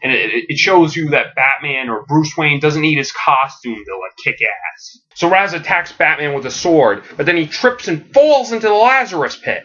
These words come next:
No! See, the pit only heals injured people, so when a healthy Raz falls into it, it does the opposite. It's magic or something, I don't know. So Raz sinks into the Lazarus Pit, while Talia above watches horrified.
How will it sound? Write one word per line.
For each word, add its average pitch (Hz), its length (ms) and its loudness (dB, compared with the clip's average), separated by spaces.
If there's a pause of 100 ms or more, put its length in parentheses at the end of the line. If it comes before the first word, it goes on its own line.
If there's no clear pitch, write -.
(140)
No! 254 1500 6
See, - 120 -8
the 180 100 2
pit 233 220 2
only 226 200 0
heals 240 520 0
injured 226 400 0
people, 113 300 -8
so - 120 -4
when 165 120 2
a 165 60 0
healthy 226 540 -2
Raz 175 440 0
falls 139 400 2
into 139 240 -2
it, 147 100 0
it 160 80 -4
does 175 180 0
the 156 220 -8
opposite. 208 680 0 (300)
It's 151 160 -2
magic 165 400 0
or 120 80 0
something, 117 320 -4
I 123 160 0
don't 117 120 -2
know. 95 180 -10 (320)
So - 160 -10
Raz 139 340 2
sinks - 500 -4
into 165 240 -4
the 160 60 0
Lazarus 135 560 -2
Pit, 95 260 -6
while 113 180 -2
Talia 143 520 0
above 117 640 0
watches 113 440 -2
horrified. 92 960 -2